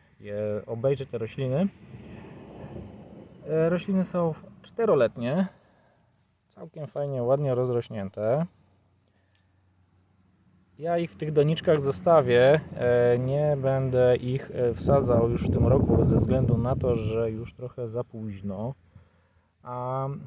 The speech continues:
zamierzam je po prostu gdzieś, e, zadołować, a w przyszłym roku z wiosną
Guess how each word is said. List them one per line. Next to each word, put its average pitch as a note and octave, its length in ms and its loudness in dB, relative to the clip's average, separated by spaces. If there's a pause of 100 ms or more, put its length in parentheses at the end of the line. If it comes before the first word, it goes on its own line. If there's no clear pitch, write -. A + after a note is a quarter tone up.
(100)
zamierzam B2 580 -8
je A#2 120 -6
po A2+ 120 -8
prostu A#2+ 440 -12
gdzieś, A#2 500 -14
e, - 40 -20 (580)
zadołować, A#2+ 1080 -4 (680)
a C#4+ 140 -12
w - 40 -14
przyszłym F3 360 -16
roku C3 340 -6
z A2 80 -10
wiosną A2 520 -8